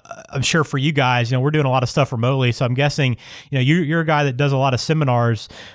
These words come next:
for people, but I guess you're probably gonna shift some to webinars, and you'll probably be producing those for, for your clients and for people that are looking for information, right?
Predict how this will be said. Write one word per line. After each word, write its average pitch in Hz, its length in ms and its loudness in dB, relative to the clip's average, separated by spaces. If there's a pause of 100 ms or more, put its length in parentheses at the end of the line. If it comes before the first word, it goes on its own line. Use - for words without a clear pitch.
for 135 140 -2
people, 131 400 0
but 135 100 2
I 139 80 2
guess 165 260 0
you're 156 80 -2
probably 175 240 0
gonna 139 140 2
shift 143 300 0
some 139 220 0
to 127 100 0
webinars, 123 540 2
and - 80 -6
you'll 123 120 -2
probably 123 260 0
be - 60 -10
producing 127 400 2
those 120 240 2
for, 120 300 -2
for 131 160 -2
your 117 140 2
clients 123 440 0
and 120 100 -2
for 127 80 -2
people 120 280 0
that 117 60 2
are 113 60 2
looking 117 200 0
for - 100 -4
information, 110 540 0
right? 123 200 2